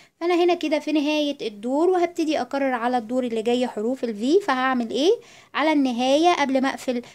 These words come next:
منزلقة، ما انساش ابدا ان في سلسلتين قبل الزاوية، في سلسلتين بعد الزاوية، وسلسلتين قبل الزاوية. يبقى من اخر غرزة اشتغلتها كده ارتفع سلسلتين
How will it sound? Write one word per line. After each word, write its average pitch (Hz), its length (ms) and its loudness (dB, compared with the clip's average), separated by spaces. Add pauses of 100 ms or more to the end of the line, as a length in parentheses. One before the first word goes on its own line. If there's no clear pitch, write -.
(120)
منزلقة، 262 600 2
ما 349 80 4
انساش 302 380 2
ابدا 254 300 0
ان 233 300 -2
في 269 120 -6
سلسلتين 269 880 -2
قبل 269 320 -2
الزاوية، 202 460 -2 (220)
في 240 60 -16
سلسلتين 254 600 -4
بعد 262 220 -2
الزاوية، 302 420 4
وسلسلتين 269 760 -4
قبل 240 260 -4
الزاوية. 269 480 2 (240)
يبقى 214 300 -6
من 214 160 -6
اخر 302 340 -2
غرزة 247 340 0
اشتغلتها 220 580 -4
كده 247 200 -4
ارتفع 269 500 -4
سلسلتين 285 840 -2